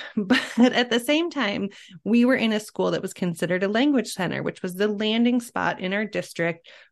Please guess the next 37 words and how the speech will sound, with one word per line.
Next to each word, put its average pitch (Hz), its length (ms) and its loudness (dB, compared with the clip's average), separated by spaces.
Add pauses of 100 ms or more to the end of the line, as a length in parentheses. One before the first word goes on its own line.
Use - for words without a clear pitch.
for 196 220 0
kids 185 340 -4
entering, 170 680 -4 (260)
um, 165 440 -6 (1300)
who 208 140 -4
weren't 190 380 0
at 175 280 -2
grade 175 260 0
level 175 500 0
in 170 340 -6
reading 175 300 0
and 170 100 -2
writing 160 320 -4
in 156 80 -6
English, - 460 -6
right? 170 220 -2
Like, 165 140 -4
so 185 140 -4
a - 20 -2
lot 185 260 0
of 180 180 0 (680)
kids - 280 -4
who 175 160 -2
had 165 340 -4
recently 175 380 -4
immigrated, 214 720 0
who 170 100 -4
had 170 160 -4
recently, 170 840 -6
um, 170 300 -6
a 180 80 -6
lot 170 160 -2
of 165 140 -6
refugee 175 420 -4
families 208 400 -4
live 196 120 -2
here. 185 360 -4